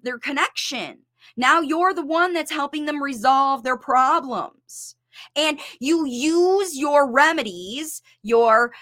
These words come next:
cuddles, your hugs, your hot water bottles, your whatever you've got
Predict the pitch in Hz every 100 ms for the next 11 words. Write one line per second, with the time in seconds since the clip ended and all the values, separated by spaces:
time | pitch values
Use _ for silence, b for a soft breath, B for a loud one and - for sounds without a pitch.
0 | B - 262 247 254 254 254 226 202 214
1 | 262 247 247 254 226 202 196 247 240 247
2 | 254 254 247 247 247 254 220 202 196 233
3 | 247 269 277 247 240 269 294 370 202 147
4 | -